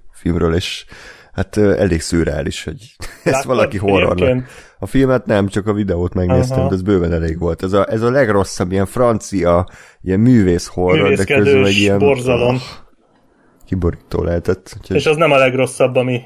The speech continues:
Speaker 2: jön a napokba, úgyhogy, vagy hát, nem is azt mondom, hogy nem a legrosszabb, de
Speaker 1: Jaj.
Speaker 2: nem a legelborultabb, tehát ennél még vadabbak is
Speaker 1: Hmm.
Speaker 2: jönnek hamarosan.
Speaker 1: Biztató.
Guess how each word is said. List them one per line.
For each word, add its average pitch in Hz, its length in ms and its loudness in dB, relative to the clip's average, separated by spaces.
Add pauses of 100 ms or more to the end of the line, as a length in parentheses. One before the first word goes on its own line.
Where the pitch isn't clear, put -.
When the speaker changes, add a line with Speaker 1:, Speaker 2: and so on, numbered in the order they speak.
Speaker 2:
jön 120 400 0
a 123 220 -2 (120)
napokba, 117 480 0
úgyhogy, 120 360 -6
vagy 131 200 2
hát, 147 220 2 (360)
nem 185 140 2
is 151 100 -2
azt 160 120 0
mondom, 151 180 2
hogy 151 120 4
nem 139 100 4
a - 40 6
legrosszabb, 160 460 2
de 143 120 0
Speaker 1:
Jaj. 104 240 -2 (300)
Speaker 2:
nem 156 180 2
a 147 60 4
legelborultabb, 123 880 2
tehát 135 200 -2
ennél 135 260 2
még 123 160 0
vadabbak 117 420 0
is 104 100 -6
Speaker 1:
Hmm. 110 100 -2
Speaker 2:
jönnek 113 340 -10 (180)
hamarosan. 117 640 -6 (200)
Speaker 1:
Biztató. 151 580 -4